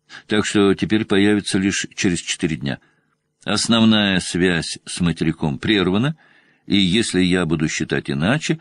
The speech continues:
значит, я ещё не вышел из дошкольного возраста. Наш передатчик выведен из строя. Если в Торбе нет почтовых голубей,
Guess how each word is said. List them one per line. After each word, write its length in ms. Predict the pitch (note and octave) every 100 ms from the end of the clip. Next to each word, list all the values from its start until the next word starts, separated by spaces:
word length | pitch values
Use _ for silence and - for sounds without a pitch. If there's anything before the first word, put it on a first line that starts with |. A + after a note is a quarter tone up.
| - - _
значит, 520 | - F#2+ B2+ - -
я 200 | C2+ F#2
ещё 260 | B2+ - B2+
не 220 | C3+ D3+
вышел 580 | B2+ A2 G#2+ - A2 G#2+ - _
из 200 | C#2+ D#2
дошкольного 500 | D#2 D#2 - G2 G2
возраста. 540 | D2 C#2+ C#2+ - C2+ - _ _ _ _ _ _ _ -
Наш 260 | G#2 -
передатчик 680 | G#2 G2+ F#2 C#3 - E2+ -
выведен 460 | C#2+ E2+ F2+ G#2+ A2+
из 80 |
строя. 460 | - - C3+ C#3+ D#3 - - -
Если 580 | - G#2 - G2+ G2+ E2
в 120 | -
Торбе 560 | - G#2+ F2 D2+ F2 E2+
нет 300 | E2+ G2 -
почтовых 500 | D#2+ - E2+ C#2 A#1+
голубей, 460 | D2 C#2+ A2+ D3+